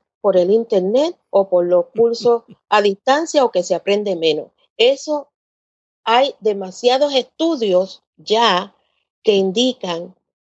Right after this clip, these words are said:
Speaker 1: que el medio no tiene nada que ver
Speaker 2: Ujú.
Speaker 1: con la cantidad o cómo, que si se aprende más o se aprende menos.
Speaker 2: Mm.
Speaker 1: Terminantemente prohibido, ¿ok? Porque ya
Speaker 2: Ujú.
Speaker 1: estaba,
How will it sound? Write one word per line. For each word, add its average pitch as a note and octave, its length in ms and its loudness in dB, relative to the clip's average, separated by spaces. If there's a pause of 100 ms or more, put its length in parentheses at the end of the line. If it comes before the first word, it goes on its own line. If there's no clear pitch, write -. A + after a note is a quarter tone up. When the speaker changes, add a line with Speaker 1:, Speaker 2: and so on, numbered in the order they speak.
(320)
Speaker 1:
que G3 360 0
el F#3+ 240 2
medio G3 720 2 (200)
no F3 180 0
tiene G3 380 -2
nada G3 500 -4
que F3+ 180 0
ver F3 300 2 (120)
Speaker 2:
Ujú. A2+ 400 -16 (320)
Speaker 1:
con F#3 340 0 (120)
la F3+ 240 2
cantidad E3+ 800 0
o F3+ 200 2
cómo, G3 440 0
que F3 160 2
si E3+ 120 -2
se D#3+ 140 -2
aprende F3+ 420 2
más A3 320 0
o E3+ 120 -4
se E3 100 0
aprende D#3 420 -2
menos. D3+ 640 0
Speaker 2:
Mm. G#2 260 -18 (520)
Speaker 1:
Terminantemente F#3+ 760 0
prohibido, E3 600 -2 (140)
¿ok? - 180 -6 (180)
Porque E3 280 -2
ya C#4+ 140 2
Speaker 2:
Ujú. - 80 -8
Speaker 1:
estaba, B3 260 0